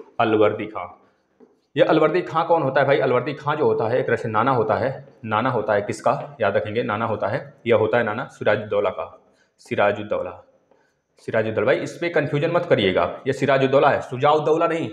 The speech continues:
सुजाउद्दौला बक्सर के समय आता है, वो बिहार वाले क्षेत्र का नवाब होता है, है ना, और वो मीर जफर के साथ होता है, जो मीर कासिम का दामाद होता है। सारी चीज़ें करेंगे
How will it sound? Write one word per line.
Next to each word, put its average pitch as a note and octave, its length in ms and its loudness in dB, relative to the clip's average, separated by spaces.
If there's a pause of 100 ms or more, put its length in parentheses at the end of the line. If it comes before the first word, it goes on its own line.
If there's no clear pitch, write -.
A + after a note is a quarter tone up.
(220)
सुजाउद्दौला C#3+ 560 -2
बक्सर C3 420 -4
के F3+ 80 -2
समय A#2+ 180 -6
आता F2+ 220 -6
है, F#2+ 180 -16 (560)
वो B2 60 -8
बिहार C3+ 280 2
वाले D#3 120 4
क्षेत्र D#3 260 -4
का C#3+ 100 0
नवाब C3+ 220 2
होता G2 240 -2
है, - 100 -6
है - 360 -14
ना, F3+ 120 -6 (500)
और G2 260 2
वो G2+ 140 2
मीर C3+ 260 2
जफर E3+ 280 0
के C3 80 -4
साथ F#2 220 -4
होता F2+ 160 -10
है, - 180 -20 (120)
जो C3 140 0
मीर C3+ 180 0
कासिम C#3 360 0
का D3+ 480 2
दामाद B2+ 360 0
होता G2+ 280 -6
है। G2 160 -20 (380)
सारी B2 220 -2
चीज़ें B2 220 -8
करेंगे A2 440 -4